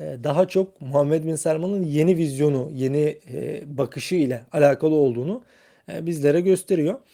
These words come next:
E, Suudi Arabistan'da İslam muhalefet dediğimiz gibi sürekli baskı altındaydı. Ancak iki bin on yedi yılındaki tutuklamaların ardından özellikle,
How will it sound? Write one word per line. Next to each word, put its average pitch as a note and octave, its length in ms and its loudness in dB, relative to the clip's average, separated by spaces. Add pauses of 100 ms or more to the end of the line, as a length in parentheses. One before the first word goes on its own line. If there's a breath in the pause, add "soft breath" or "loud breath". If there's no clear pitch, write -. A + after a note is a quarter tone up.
(320 soft breath)
E, - 200 -12
Suudi F3 320 0
Arabistan'da F3+ 640 0
İslam D#3+ 400 0
muhalefet F3+ 460 0
dediğimiz G3 320 -2
gibi B2+ 140 -4
sürekli D#3 480 2
baskı C#3 340 2
altındaydı. C#3 480 0
Ancak D#3+ 400 -2
iki - 200 -8
bin E3 80 -2
on E3+ 140 2
yedi D3+ 240 2
yılındaki B2+ 420 -2
tutuklamaların D3+ 640 2
ardından A2+ 400 -2
özellikle, F3 640 2